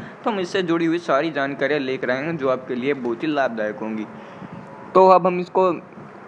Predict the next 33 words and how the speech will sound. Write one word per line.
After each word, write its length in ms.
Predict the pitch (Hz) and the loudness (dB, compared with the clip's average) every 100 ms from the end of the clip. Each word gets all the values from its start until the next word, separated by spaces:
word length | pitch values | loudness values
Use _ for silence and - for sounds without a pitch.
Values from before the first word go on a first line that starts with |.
| - - - - - - | -20 -18 -16 -16 -14 -14
शुरू 240 | - 170 160 | -4 0 2
करते 280 | 160 - 143 | 2 0 0
हैं। 120 | 175 | 0
शुरू 200 | 190 175 | 0 0
करने 300 | 170 165 170 | 0 0 -2
के, 140 | 156 - - - - | -4 -6 -14 -12 -2
से 100 | 165 | 0
हम 160 | 170 | 0
पहले 300 | 160 139 147 | 2 2 2
ही 100 | 165 | 0
शुरुआत 360 | 156 139 139 139 | -2 0 2 2
करते 140 | 131 | -2
हैं 100 | - | -4
कि 60 | 160 | -4
इसके 160 | 160 156 | -2 -2
अंदर 140 | 180 | -2
कौन 200 | 165 139 | -2 -2
सा 60 | 131 | -2
साल्ट 260 | 131 120 113 | 0 0 -2
होता 260 | 113 120 | 0 2
है। 60 | 120 | 2
देखिए, 260 | 139 165 | -2 -4
इसके 220 | 170 - 175 | -6 -2 0
अंदर 300 | 170 175 175 - - - - - - - - - - - - - - | 2 0 -2 -10 -18 -20 -20 -20 -20 -16 -16 -16 -20 -20 -20 -12 2
pentothet 560 | 165 175 185 180 180 - | 4 4 0 0 -2 0
पचास, 400 | 165 160 165 - | 4 4 4 -2
पचास 320 | 160 165 160 - | 2 2 2 -2
परसेंट 360 | - 156 156 - - - - | 0 0 0 -10 -18 -16 -12
इसके 180 | 165 - | -6 0
अंदर 160 | 160 147 | 2 2
salt 320 | - 123 135 | 2 0 0
होता 260 | 135 139 147 | -2 2 2
है। 360 | 160 - - | 0 -8 -16